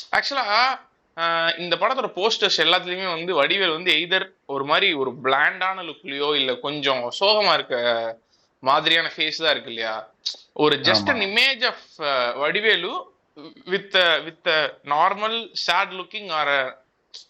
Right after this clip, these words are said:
Speaker 1: ஒரு மாதிரி பிளாண்ட் எக்ஸ்பிரஷனே வந்து உனக்கு ஒரு மாதிரி something is different-ங்கிற ஒரு ஃபீலிங் கொடுக்குது. பாத்தியா? ரொம்ப வருஷமா ஒருத்தன் ரொம்ப
Speaker 2: ஆமாங்க.
Speaker 1: ஃபன்னியாவும்
Speaker 2: கேரக்டர்
Speaker 1: வியர்டான
Speaker 2: ரோல் பண்றாருங்கிறது உங்களுக்கு ஏத்துக்க
Speaker 1: ஆ.
Speaker 2: முடியாத மாதிரி இருக்கு.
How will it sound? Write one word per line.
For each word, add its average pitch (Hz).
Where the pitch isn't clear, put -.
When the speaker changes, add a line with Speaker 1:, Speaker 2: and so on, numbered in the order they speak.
Speaker 1:
ஒரு 139
மாதிரி 170
பிளாண்ட் 165
எக்ஸ்பிரஷனே 185
வந்து 170
உனக்கு 208
ஒரு 185
மாதிரி 254
something 311
is 254
different-ங்கிற 190
ஒரு 135
ஃபீலிங் 151
கொடுக்குது. 117
பாத்தியா? 113
ரொம்ப 220
வருஷமா 269
ஒருத்தன் 202
ரொம்ப 220
Speaker 2:
ஆமாங்க. 139
Speaker 1:
ஃபன்னியாவும் 151
Speaker 2:
கேரக்டர் 202
Speaker 1:
வியர்டான -
Speaker 2:
ரோல் 175
பண்றாருங்கிறது 160
உங்களுக்கு 139
ஏத்துக்க 135
Speaker 1:
ஆ. 127
Speaker 2:
முடியாத 123
மாதிரி 120
இருக்கு. -